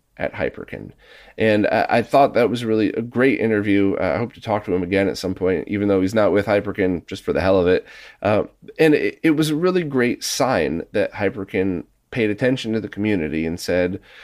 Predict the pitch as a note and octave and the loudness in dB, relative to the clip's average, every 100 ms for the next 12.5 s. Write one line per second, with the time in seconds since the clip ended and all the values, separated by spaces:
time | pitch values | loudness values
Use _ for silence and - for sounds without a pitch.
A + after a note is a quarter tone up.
0 | - - - G3 A2 F#2+ G#2+ G#2 B2+ C#3+ | -20 -2 4 4 4 2 2 2 2 4
1 | D3+ G2+ C3+ - - A#2+ A#2 A#2 G#2+ F2+ | 2 2 -2 -2 -4 -2 0 0 2 0
2 | B1+ - G#2 G2+ G2 G2+ F#2 F#2 E2+ F#2+ | 0 0 0 -2 -4 0 0 0 -2 0
3 | E2+ C#2 F2 E2+ D#2 A2+ G2+ F#2 E2 G2 | 0 0 0 0 0 2 2 2 -2 -4
4 | - F#2+ - C2 - A#2 G2+ F#2+ F2+ E2 | -4 -4 -4 -10 -6 -2 0 0 0 -2
5 | F2 - G2 F2+ F#2 F2+ - - _ F2+ | -4 -6 -6 -2 -2 -4 -12 -20 _ -4
6 | F#2+ G2+ E2+ G2 F2+ - F2 F2+ F2 E2 | 0 2 2 2 2 0 -4 0 0 0
7 | E2 F2 - - A#2 C#3 D#3 E3 D#3+ D3 | 0 0 -4 -6 -2 0 2 2 2 2
8 | C#3+ F3 D#2 F#2+ - - - D3+ E3+ - | 2 2 0 -2 -8 -20 -6 -2 0 2
9 | F3 - E3+ D#3+ G#3 G3 E3+ B2+ B2 A2+ | 2 2 -2 2 4 4 2 0 0 -4
10 | A2+ A2 G#2+ G#2 F#2+ F#2 E2+ F#2 F2 G2 | -6 -2 0 2 4 2 2 -2 -2 -4
11 | F2+ F2+ E2+ D#2+ D2+ D2 D#2+ F2 D#2 - | -2 -4 -4 -6 -4 -2 0 -2 -4 -8
12 | - G#2 G2 G2 F#2 | -6 -2 0 0 -2